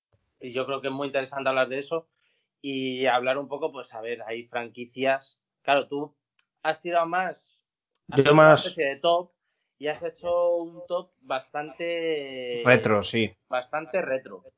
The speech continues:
Speaker 2: Bueno, hay
Speaker 1: Bastante
Speaker 2: alguna
Speaker 1: retro.
Speaker 2: cosita más.
Speaker 1: Yo
Speaker 2: Ah,
Speaker 1: voy
Speaker 2: pero
Speaker 1: a
Speaker 2: bueno.
Speaker 1: hablar de, de cosillas más actuales, por lo que he podido ver.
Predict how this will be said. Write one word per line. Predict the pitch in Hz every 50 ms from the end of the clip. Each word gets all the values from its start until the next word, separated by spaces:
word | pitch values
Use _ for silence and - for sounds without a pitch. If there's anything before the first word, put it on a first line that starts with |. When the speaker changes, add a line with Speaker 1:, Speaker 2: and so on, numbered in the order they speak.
| _ _
Speaker 2:
Bueno, | - 117 - 175
hay | 151
Speaker 1:
Bastante | 117 113 117
Speaker 2:
alguna | 123 135 139 135 127
Speaker 1:
retro. | 123 123
Speaker 2:
cosita | 117 - 117 110 - 104 104 101
más. | 104 104 104 101 98 - - - - -
Speaker 1:
Yo | - 143
Speaker 2:
Ah, | 143
Speaker 1:
voy | 151 160
Speaker 2:
pero | 160 160
Speaker 1:
a | 160
Speaker 2:
bueno. | - 165 -
Speaker 1:
hablar | - 160 135
de, | 143 135 - -
de | - 123 135 131 120
cosillas | 123 127 - - 139 143 151 151
más | 151 156 156 151 -
actuales, | 156 151 - - 151 156 165 165 160 165 170 185 185 165 _ _ _
por | - 127
lo | 123 127 123
que | 123 135
he |
podido | 131 143 139 139 143 139 139
ver. | 151 165 -